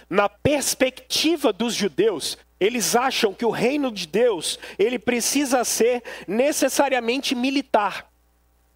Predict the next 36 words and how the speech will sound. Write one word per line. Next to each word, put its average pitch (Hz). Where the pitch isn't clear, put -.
Eles 233
acham 277
que 247
o 226
reino 247
de 208
Deus 220
tem 254
que -
ser 254
físico. 226
Eles 214
acham 269
que 247
o 240
reino 254
de 208
Deus 233
tem 240
que -
ser -
econômico, 247
político 247
e 196
geográfico. 190
Mas 220
isso 277
não 254
é 269
pra 285
vocês 208
acharem 180
estranho. 143
Por 311
quê? 240
Porque 302